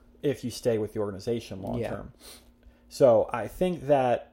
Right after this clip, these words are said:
Speaker 1: you know, the other thing, it, when I think about how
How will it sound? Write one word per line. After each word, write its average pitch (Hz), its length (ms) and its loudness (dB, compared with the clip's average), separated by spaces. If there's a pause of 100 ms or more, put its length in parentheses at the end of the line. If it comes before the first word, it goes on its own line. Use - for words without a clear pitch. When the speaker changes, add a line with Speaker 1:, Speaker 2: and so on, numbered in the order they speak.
(380)
Speaker 1:
you 156 80 -4
know, 120 80 -4
the 131 160 2
other 160 180 6
thing, 127 360 -2
it, 113 260 -10
when 139 160 -2
I 127 40 -2
think 175 260 -6
about 147 400 0
how 135 540 0